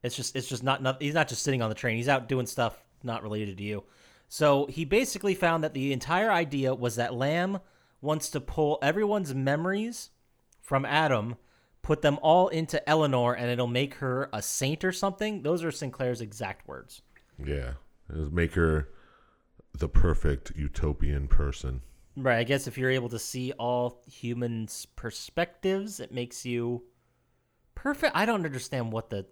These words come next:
Speaker 1: idea was behind that.
Speaker 2: It was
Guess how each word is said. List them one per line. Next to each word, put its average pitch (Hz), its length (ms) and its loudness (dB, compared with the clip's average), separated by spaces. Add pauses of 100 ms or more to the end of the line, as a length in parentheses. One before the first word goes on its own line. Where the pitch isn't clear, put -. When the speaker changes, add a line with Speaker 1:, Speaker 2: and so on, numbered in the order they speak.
(100)
Speaker 1:
idea 95 400 -8
was 92 200 -10
behind 90 360 -10
that. 90 140 -10 (1120)
Speaker 2:
It 98 80 6
was - 300 2